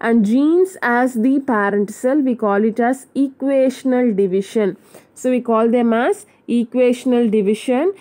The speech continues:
and they occur in two events. One is karyokinesis, other one is cytokinesis. So if you see here, what are the reason for this mitosis are? This is the reason for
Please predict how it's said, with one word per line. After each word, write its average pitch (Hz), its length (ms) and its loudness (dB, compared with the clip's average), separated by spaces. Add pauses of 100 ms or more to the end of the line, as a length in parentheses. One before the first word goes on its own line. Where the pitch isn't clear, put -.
(200)
and 233 480 -2
they 240 180 2
occur 269 400 -2
in 277 240 -2 (1040)
two 330 240 2
events. 226 460 0
One 240 160 2
is 269 160 -4
karyokinesis, 254 1200 0 (320)
other 226 300 2
one 233 200 2
is 320 120 -2
cytokinesis. 220 1300 -2 (260)
So 311 160 -2
if 311 200 0
you 330 100 2
see 359 340 2
here, 214 280 2
what 240 240 0
are 302 40 0
the 339 200 2
reason 269 440 2
for 247 200 0
this 233 360 0
mitosis 226 800 -2
are? 214 320 -2 (320)
This 269 500 -2
is 233 380 0
the 214 420 0 (420)
reason 262 500 2
for 214 420 0